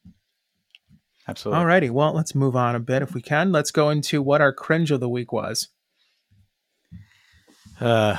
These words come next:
Speaker 1: yeah, another week, another tweet-based cringe. Um,
Speaker 2: Yeah.
Speaker 1: I'm not gonna spend a whole lot of time on it, but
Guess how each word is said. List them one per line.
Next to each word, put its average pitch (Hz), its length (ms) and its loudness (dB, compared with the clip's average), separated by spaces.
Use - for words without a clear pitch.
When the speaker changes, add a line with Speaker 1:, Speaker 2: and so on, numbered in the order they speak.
Speaker 1:
yeah, 135 200 2
another 110 260 -2
week, 104 220 -4
another 95 360 -2
tweet-based - 1400 -2
cringe. 90 480 -6
Um, 110 460 0
Speaker 2:
Yeah. 127 320 0
Speaker 1:
I'm 180 120 2
not 180 140 4
gonna 151 140 2
spend 135 360 -2
a - 20 4
whole 123 100 2
lot 120 140 4
of 110 60 -8
time 107 240 -4
on 95 120 -4
it, 95 140 -6
but 95 260 -4